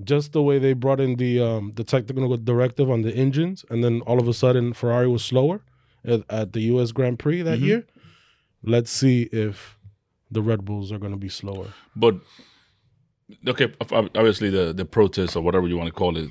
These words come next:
Speaker 2: is being focused on Red Bull. Who else? Are they gonna clarify this? Are they gonna seal it? You know, 'cause you just said right now that
Speaker 1: We will find out.
Speaker 2: not, they're not the only team doing it. So why you say AlphaTauri is doing it too?
Speaker 1: I don't know.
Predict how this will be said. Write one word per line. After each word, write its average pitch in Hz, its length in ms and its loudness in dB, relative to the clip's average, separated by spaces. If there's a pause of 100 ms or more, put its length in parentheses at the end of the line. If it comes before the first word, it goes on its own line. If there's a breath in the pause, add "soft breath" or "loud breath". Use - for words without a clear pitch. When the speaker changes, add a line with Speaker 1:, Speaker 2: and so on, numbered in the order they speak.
Speaker 2:
is 80 100 -12
being 87 160 -8
focused 87 320 -8
on 82 140 -10
Red 92 200 0
Bull. - 140 -16 (460)
Who 131 160 6
else? - 360 -6 (840)
Are 95 80 -8
they 101 120 -2
gonna 98 140 -2
clarify 101 520 -2
this? 80 200 -12
Are 82 60 -6
they 90 80 -6
gonna 92 180 -6 (200)
seal 131 360 -6
it? 87 140 -10
You 113 100 -4
know, 107 140 0
'cause 101 160 -8
you 127 120 0
just 135 120 -2
said 127 100 -4
right 120 120 -4
now 120 140 -4
that 98 160 -4
Speaker 1:
We 123 260 4
will 117 180 6
find 110 320 -2
out. 165 220 -8 (200)
Speaker 2:
not, 113 360 0
they're 113 100 -2
not 117 140 -4
the 113 80 -4
only 113 160 -2
team 101 180 -6
doing 117 200 -4
it. 90 80 -10
So 117 80 -6
why 113 100 2
you 113 120 2
say 101 180 0
AlphaTauri 113 440 0
is 123 80 -4
doing 139 180 -2
it 127 60 -4
too? 180 220 -8 (680)
Speaker 1:
I - 80 -12
don't 104 160 -6
know. 208 160 -4